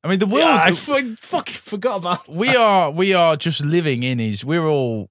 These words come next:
Speaker 1: you know, side characters and, and bit parts and cameos in, in the world that is Hugh Grant's life.
Speaker 2: Uh, uh, Hugh Grant, I think, I'm gonna say this now, I think he's gone, we call it the Matthew, Matthew McConaughey reconnaissance.
Speaker 1: The reconnaissance, yeah.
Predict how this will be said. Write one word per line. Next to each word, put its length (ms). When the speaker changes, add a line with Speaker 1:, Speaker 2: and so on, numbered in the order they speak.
Speaker 1:
you 100
know, 140
side 320
characters 580
and, 220
and 180
bit 140
parts 320
and 100
cameos 520
in, 300
in 140
the 100
world 340
that 120
is 220
Hugh 180
Grant's 300
life. 260
Speaker 2:
Uh, 80
uh, 20
Hugh 240
Grant, 240
I 80
think, 320
I'm 140
gonna 120
say 200
this 180
now, 140
I 20
think 180
he's 140
gone, 260
we 160
call 320
it 80
the 80
Matthew, 640
Matthew 360
McConaughey 500
reconnaissance. 680
Speaker 1:
The 80
reconnaissance, 580
yeah. 160